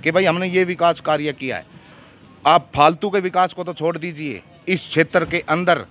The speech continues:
लोगों के पास पीने का पानी भी नहीं है। हमारी माताएं बहनें पूरी पूरी रात जगती हैं, रात के एक बजे, दो बजे, तीन बजे, चार बजे, पाँच बजे, सुबह छः हो,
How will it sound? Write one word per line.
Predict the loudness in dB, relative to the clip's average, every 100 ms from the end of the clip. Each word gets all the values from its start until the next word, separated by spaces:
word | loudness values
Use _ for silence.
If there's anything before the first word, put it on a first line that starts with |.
| _ -20 -12
लोगों | 0 2 4 2
के | -4
पास | 0 2 2 0
पीने | -4 0 2
का | 2
पानी | 4 2 2
भी | -2
नहीं | -2 -2
है। | 0
हमारी | 2 2 2
माताएं | 0 0 0 -2 0
बहनें | -2 -2 -6 -12 -20 _ _ -4
पूरी | -2 -2
पूरी | 0 0 2
रात | 2 2
जगती | 0 -2 -2 -4
हैं, | -4 -6 _ -4
रात | 0 0 0
के | 0 0
एक | 0
बजे, | -2 -2
दो | -2 -2
बजे, | -2 -4
तीन | -6 -6 -2
बजे, | -2 -2
चार | 2 4 4
बजे, | 2 -4
पाँच | 0 0 0
बजे, | -2 -6
सुबह | -6 -2 -4
छः | -2 0
हो, | 2